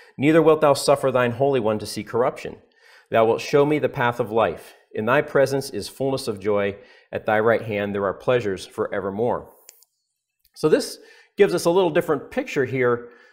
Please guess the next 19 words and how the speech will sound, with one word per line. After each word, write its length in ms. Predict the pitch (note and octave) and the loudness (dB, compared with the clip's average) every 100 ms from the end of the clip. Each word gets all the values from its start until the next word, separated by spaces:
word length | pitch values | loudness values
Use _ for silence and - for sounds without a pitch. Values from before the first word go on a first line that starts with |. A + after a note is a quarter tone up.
| _ | _
This 180 | F3 F3+ | -2 0
is 120 | F3 | 0
not 300 | D#3 F3 F3 | 4 4 4
some 160 | - D#3+ | 2 -2
sort 220 | - D3 | 0 0
of 80 | C3 | 0
a 20 | |
passive 480 | - D3 C#3+ D3+ C3 | -2 -2 0 -2 -6
thing 300 | - A#2+ A2+ | -4 -4 -2
that, 120 | A2+ | 0
"Oh, 200 | B2 C3+ | 0 2
well, 180 | C3 B2 | 2 0
I 80 | B2 | 0
know 240 | B2 C#3 | 0 0
God 260 | C3 B2+ B2+ | 2 2 2
is 140 | A2+ | 0
always 280 | B2 A#2+ G#2 | 0 -2 -2
around 380 | G#2 B2+ G3 B2+ | -4 -2 -2 -4
me, 260 | E2+ D2+ | -8 -12